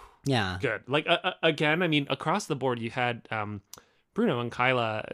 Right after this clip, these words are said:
Speaker 2: uh, speaking with, um, Alan and Anne, like, uh, afterwards where they're doing deliberations, saying this is, like,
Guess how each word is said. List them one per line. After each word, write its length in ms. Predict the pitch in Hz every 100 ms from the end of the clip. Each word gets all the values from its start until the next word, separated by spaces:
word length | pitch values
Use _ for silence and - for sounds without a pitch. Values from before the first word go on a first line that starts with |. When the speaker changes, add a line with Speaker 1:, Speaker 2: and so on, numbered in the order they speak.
| - -
Speaker 2:
uh, 40 |
speaking 320 | - 127 117
with, 220 | 117 104 -
um, 360 | 110 104 107 - _ _ 127
Alan 280 | 120 123
and 140 | 120 117
Anne, 540 | 110 127 123 113 107 -
like, 240 | 110 110 131
uh, 260 | 123 - 120 - -
afterwards 600 | 123 127 - 139 123 120
where 100 | 127
they're 100 | 123
doing 260 | 123 131 117
deliberations, 840 | 113 123 123 120 143 - 117 110
saying 240 | 120 117
this 180 | 113 -
is, 160 | 117 -
like, 340 | - - -